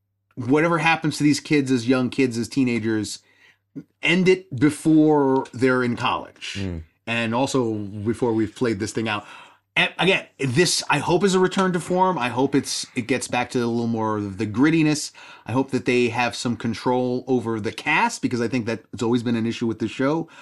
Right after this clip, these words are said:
Speaker 1: Um, the trailer starts with Billy, you know, his sister over Billy, Billy Hargrove's grave.
Speaker 2: Mm-hmm.
Speaker 1: And it, he, that Billy dying kind of is, it was like, yeah, we, we had a lot of people in this
Speaker 2: <laughs>
Speaker 1: cast.
Speaker 2: Barbara.
Speaker 1: Yeah, yeah, exactly.
Speaker 2: Billy.
Speaker 1: Barb.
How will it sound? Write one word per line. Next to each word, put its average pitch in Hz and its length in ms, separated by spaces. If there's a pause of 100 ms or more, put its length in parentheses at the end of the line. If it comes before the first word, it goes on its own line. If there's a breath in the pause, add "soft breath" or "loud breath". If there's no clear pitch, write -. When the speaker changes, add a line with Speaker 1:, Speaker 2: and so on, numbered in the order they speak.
(260 loud breath)
Speaker 1:
Um, 117 280
the 110 200
trailer 160 460
starts 165 440
with 110 180
Billy, 156 500 (320 soft breath)
you 127 80
know, 131 180
his 135 180
sister 143 460
over 131 180
Billy, 123 360 (120)
Billy 120 200
Hargrove's 113 420
grave. 196 360
Speaker 2:
Mm-hmm. 117 100 (460 loud breath)
Speaker 1:
And 175 260
it, 175 240
he, 156 260
that 185 300 (260)
Billy 262 320
dying 220 640
kind 214 260
of 202 80
is, 226 160
it 196 120
was 180 160
like, 170 200 (320 loud breath)
yeah, 240 580
we, 226 160
we 202 280
had 320 180
a 302 60
lot 262 300
of - 80
people 247 320
in 226 100
this 202 180
Speaker 2:
<laughs> - 0
Speaker 1:
cast. 135 600 (140)
Speaker 2:
Barbara. 147 640
Speaker 1:
Yeah, 180 320
yeah, 190 100
exactly. 190 480
Speaker 2:
Billy. 131 160
Speaker 1:
Barb. 240 500